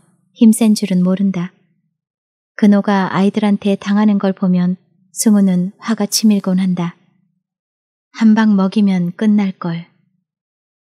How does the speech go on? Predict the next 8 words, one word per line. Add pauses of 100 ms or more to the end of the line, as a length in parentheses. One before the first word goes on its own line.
(120)
한편
다행이라는
생각이
들기도
한다. (1120)
멍청하면서
사납기까지
하다면